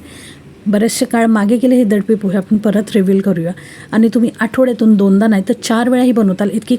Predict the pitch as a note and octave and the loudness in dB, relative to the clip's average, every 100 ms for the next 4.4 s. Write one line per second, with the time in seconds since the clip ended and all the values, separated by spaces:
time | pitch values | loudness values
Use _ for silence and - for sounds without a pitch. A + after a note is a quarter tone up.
0 | - A3+ A#3+ A#3+ A#3 A3+ G#3+ - G#3 E3 | -2 0 2 2 0 -2 -2 -2 -2 -4
1 | F#3+ - - - - G#3 G3+ G3 F#3+ A#3 | -10 -16 -20 -8 -2 0 2 2 2 2
2 | G#3+ A3+ G3+ A3+ G#3+ G3+ G3 G3 A#3 B3 | 2 0 0 -2 0 0 0 0 -2 -2
3 | - A#3 A3 A3+ G#3+ G3+ G#3 A3 F#3+ F3+ | -2 0 2 4 2 2 2 0 0 -2
4 | F3+ E3 D#3 | -4 -8 -10